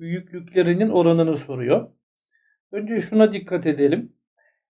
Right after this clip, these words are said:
Elektrik alan sorulduğu zaman istenilen noktada artı bir birimlik yük varmış gibi kabul ederiz.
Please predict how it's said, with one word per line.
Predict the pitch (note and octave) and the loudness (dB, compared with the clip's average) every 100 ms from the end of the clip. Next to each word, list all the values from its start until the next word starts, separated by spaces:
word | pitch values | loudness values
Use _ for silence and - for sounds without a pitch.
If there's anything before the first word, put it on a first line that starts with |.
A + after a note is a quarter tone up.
| _ | _
Elektrik | E3+ F3+ F#3 G#3+ A#3 G#3+ | 0 0 0 -4 0 6
alan | G#3+ G#3 | 6 6
sorulduğu | G3+ G3+ G3+ F#3+ G#3 | 2 -4 -4 -6 -10
zaman | G3 F3 D#3+ G#3+ - _ | -4 0 2 0 -4 _
istenilen | E3+ - G#3 G3 G3 G3+ G3+ | -18 -8 -4 0 6 6 6
noktada | F#3 F3 F3 D#3+ D#3+ | 0 -2 0 2 6
artı | F3 F#3 F3+ F#3+ | 6 6 2 -8
bir | G3 F#3 | -10 -10
birimlik | F#3 F3+ F3+ G#3 | -8 -6 -6 -8
yük | F#3+ G3 - | -14 -14 4
varmış | F#3+ F#3 F3 | 6 6 2
gibi | - D#3+ D3+ | -8 -10 -6
kabul | D3 C3+ | -4 -2
ederiz. | C3+ B2 B2 G#3+ - | -4 -4 -4 -4 -6